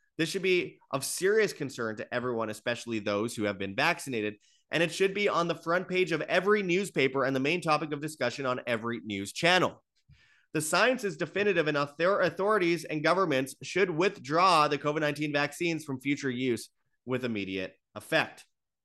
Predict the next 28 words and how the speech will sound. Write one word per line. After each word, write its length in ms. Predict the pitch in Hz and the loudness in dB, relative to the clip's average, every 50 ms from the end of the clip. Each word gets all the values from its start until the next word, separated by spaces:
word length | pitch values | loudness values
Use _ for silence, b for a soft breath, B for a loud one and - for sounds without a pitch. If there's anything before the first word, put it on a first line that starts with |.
| _ _ _ _ _ _ _ _ _ | _ _ _ _ _ _ _ _ _
If 120 | 107 104 | -10 -4
they 120 | 104 110 104 | -2 -2 -2
do 120 | 110 113 | 0 0
not 280 | 113 139 185 220 233 - | 4 6 6 6 4 4
do 160 | 165 147 127 | 0 0 2
this, 320 | 143 175 208 202 - - b b b b b b b | 2 0 0 -2 -8 -14 b b b b b b b
then 160 | - 175 220 233 | 2 2 4 4
they 120 | 240 233 | 4 4
are 120 | 226 202 | 4 4
proving 340 | 180 151 175 170 165 156 156 | 2 2 0 0 0 0 -2
to 80 | 147 143 | -2 -2
the 80 | 135 | -2
public 320 | 123 127 123 117 120 117 117 | 0 0 0 0 -2 -4 -4
that 160 | 120 110 107 | -6 -4 0
they 220 | 127 131 131 127 | 0 2 2 2
have 280 | 131 131 127 120 117 110 - - | 0 0 0 0 0 -2 -4 -6
ulterior, 540 | 110 120 120 - - 131 120 117 113 110 107 - | -6 -6 -6 -4 -4 -4 -2 -2 -2 -2 -4 -4
a-, 200 | 107 107 107 - | -6 -6 -6 -6
an 100 | 107 110 | -6 -4
ulterior 460 | 107 110 107 - 143 139 131 117 107 | -4 -6 -4 -2 -2 0 0 0 0
motive, 540 | 101 104 113 131 143 135 110 95 90 87 - _ | 0 0 2 2 2 2 2 0 -2 -6 -10 _
of 120 | - 101 - | -14 -16 -8
course, 360 | - 131 110 101 104 - - | -4 -4 -2 -2 -4 -6 -8
to 120 | - 123 120 | -8 -6 -2
reduce 520 | 131 147 143 127 151 190 185 165 131 - | -2 -4 -2 2 4 4 4 4 2 -2
the 100 | - 135 | -6 -4
world's 300 | 120 120 123 127 127 - | 0 0 0 0 0 -2
population. 640 | - 123 120 120 123 120 143 185 196 190 - 92 78 | -2 -4 -4 -4 -4 -4 -2 -2 -2 -2 -6 -12 -14